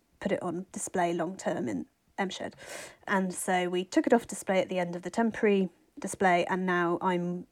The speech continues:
tasked with developing the longer-term display. Um, and, yeah, so it's been a weird one to come into partway through, I would say. Um,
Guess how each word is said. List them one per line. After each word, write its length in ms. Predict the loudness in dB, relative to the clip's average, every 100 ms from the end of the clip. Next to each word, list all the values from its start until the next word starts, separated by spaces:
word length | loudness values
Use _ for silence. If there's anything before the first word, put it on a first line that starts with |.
| _
tasked 460 | -2 -2 -2 -8 0
with 280 | 0 0 -6
developing 680 | -2 0 0 -2 -2 -2 -2
the 100 | -2
longer-term 540 | -2 -2 0 0 0
display. 580 | -6 -6 2 2 2 -2 -12 -20 -20 -16 2
Um, 500 | 4 4 0 -4 -8 -14 -20 -20 -20 -20 -20 _ _ 6
and, 720 | 8 10 10 8 6 4 2 10
yeah, 200 | 12 12
so 200 | 12 6
it's 140 | 4
been 220 | 10 12
a 60 | 12
weird 360 | 12 12 12 12
one 280 | 10 10
to 120 | 6 2
come 300 | 8 10 10
into 520 | 10 6 6 4 4
partway 480 | 8 8 10 6 4
through, 400 | 8 10 10 6
I 100 | 2
would 140 | -2
say. 460 | 0 2 4 2 2
Um, 460 | 2 4 4 0